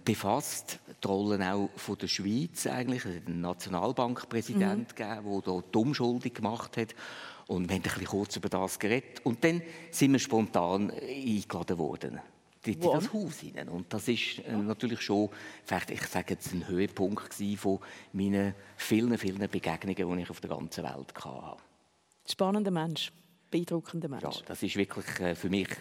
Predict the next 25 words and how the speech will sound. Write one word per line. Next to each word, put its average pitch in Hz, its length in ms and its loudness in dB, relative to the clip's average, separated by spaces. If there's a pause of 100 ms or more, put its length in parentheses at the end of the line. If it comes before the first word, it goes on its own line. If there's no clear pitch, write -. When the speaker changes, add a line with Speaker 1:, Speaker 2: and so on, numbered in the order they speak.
(140)
Speaker 1:
eindeutig, 95 840 -2
äh, 90 500 -2
ein, 104 40 -6 (220)
ein 90 120 0
Höhepunkt 101 580 2
gewesen. 101 360 0 (420)
Und 90 60 -6
am 90 100 4
Schluss 113 280 4
bei 110 80 2
der 101 80 4
Verabschiedung, 107 760 2
äh, 95 320 6
hat - 1160 -12
er 80 200 -10 (320)
natürlich - 220 -6
gesagt, 98 380 0 (640)
ähm, 80 360 -2 (1040)
ich, 107 140 2 (340)
du 107 100 -6
bist, - 360 2
ähm, 85 260 2
was 85 200 -4
ist 92 180 -4
denn, 90 400 0